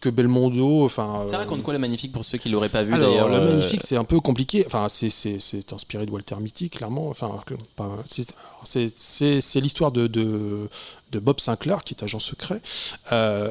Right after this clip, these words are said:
Speaker 1: et qui, euh, se bat contre les méchants, euh, communistes avec, euh, Tatiana, euh,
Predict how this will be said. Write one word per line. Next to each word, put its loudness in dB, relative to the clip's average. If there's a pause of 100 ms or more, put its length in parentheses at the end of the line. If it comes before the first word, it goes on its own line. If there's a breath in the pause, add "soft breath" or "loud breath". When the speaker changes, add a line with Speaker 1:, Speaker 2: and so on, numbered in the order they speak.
Speaker 1:
et 2
qui, 0
euh, 0
se -4
bat -2
contre -6
les -4
méchants, -2
euh, -4
communistes 0
avec, 0
euh, -6 (300)
Tatiana, 2
euh, -4